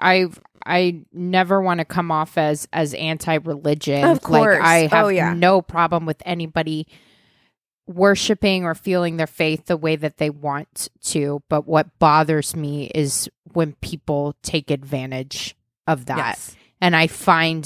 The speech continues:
Speaker 1: that to be a through line for a lot of organized religion. And that's what I don't like, is when people are getting taken advantage of
Speaker 2: A
Speaker 1: on something that
Speaker 2: hundred percent.
Speaker 1: is very personal
Speaker 2: A hundred
Speaker 1: and very
Speaker 2: percent.
Speaker 1: important to people.
Speaker 2: Yeah, I'm so glad that you said that because, like,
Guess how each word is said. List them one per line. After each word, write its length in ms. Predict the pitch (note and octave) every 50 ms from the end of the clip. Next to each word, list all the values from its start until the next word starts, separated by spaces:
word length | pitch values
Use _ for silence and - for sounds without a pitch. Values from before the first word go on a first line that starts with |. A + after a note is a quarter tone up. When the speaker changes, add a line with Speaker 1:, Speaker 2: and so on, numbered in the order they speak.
| D3+ -
Speaker 1:
that 340 | - D3+ D3 C#3+ C#3+ C#3+ - _ _ _ _ _ _ _ -
to 160 | - F3+ D#3
be 440 | C3+ - D3 C#3+ D3 D3 D3 C#3+ - _ _ _ _ _ _ _ -
a 80 | F#3+
through 320 | - - - A3 A3+ A3+ G#3+
line 320 | G3+ G#3 G3 G3 G3 G3 F#3+
for 200 | - - G3 F#3
a 80 | F3+
lot 240 | E3+ E3+ E3+ E3 E3
of 200 | D#3+ D#3 D3 - -
organized 600 | - D3+ C#3 C3+ C#3 C#3 C3 C3+ C#3 - - -
religion. 520 | C#3 C3 A#2+ B2+ B2 - - - D#2+ D3 - -
And 140 | D#3 D3+
that's 280 | D#3 D#3 D3+ C#3+ - -
what 80 | D#3+ D3
I 120 | C#3+ C#3 D3 -
don't 260 | - D#3 C#3+ C#3 -
like, 300 | - C3+ B2+ C3 - -
is 160 | D3+ C#3+ -
when 160 | D#3+ D3+ D3+ D#3
people 380 | - - F3+ D#3 - - C3+
are 100 | C#3 C3
getting 260 | C3+ - - A#2 A#2+
taken 380 | - - - D3+ B2+ - C#3 A#2+
advantage 500 | - - - G2+ A#2+ B2 A#2+ C3 - -
of 240 | - - D3 - - -
Speaker 2:
A 60 | C4+
Speaker 1:
on 280 | C#4 A#3+ B3 B3 A3+ A3
something 300 | A3+ A#3 A3 G#3+ A3 G#3+
that 140 | F#3+ F3 D#3+
Speaker 2:
hundred 40 | G2
percent. 120 | G#2+ F#3+
Speaker 1:
is 140 | F#3 F3 -
very 280 | - F#3+ F3+ F3 E3 D#3
personal 680 | - - - F3+ D3+ - - - C#3+ C3+ A#2+ B2+ C#3 - _ _ _ - - - - -
Speaker 2:
A 140 | - C#4
hundred 260 | D4 D#4+ E4+ E4 D#4+ E4
Speaker 1:
and 80 | D4+ -
very 140 | - D#4 D#4
Speaker 2:
percent. 200 | D#4 D#4 D#4 D4 B3
Speaker 1:
important 400 | G#3 F#3+ E3 C#3+ C3 C#3+ C3+ -
to 80 | - -
people. 380 | - D3+ C#3+ - - D#2 D2+ C#3+
Speaker 2:
Yeah, 380 | A3+ B3 D4+ D4 C4 A3+ G3+ -
I'm 220 | - A3+ A#3+ B3 C4
so 200 | - - C#4+ C4+
glad 280 | C4 C#4 C#4 C4+ A#3
that 140 | B3+ B3 -
you 120 | A3+ A#3 B3
said 240 | - B3+ A#3+ A3
that 240 | G3 G3 F3 E3+ F3
because, 480 | - G3+ G3+ - - A#3 G#3 G#3 G#3 -
like, 160 | G#3 G#3 G#3